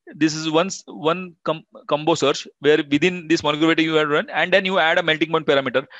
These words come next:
Now you say, uh, melting point is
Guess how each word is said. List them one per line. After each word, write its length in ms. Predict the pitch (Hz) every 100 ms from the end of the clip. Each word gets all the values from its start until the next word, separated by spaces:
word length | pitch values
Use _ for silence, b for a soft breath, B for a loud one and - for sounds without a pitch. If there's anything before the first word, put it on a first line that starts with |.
| B B -
Now 240 | 151 156
you 180 | 160 160
say, 340 | - 180 170 - - B B -
uh, 240 | 131 135
melting 420 | 139 151 160 170 156
point 320 | 165 170 170
is 200 | 165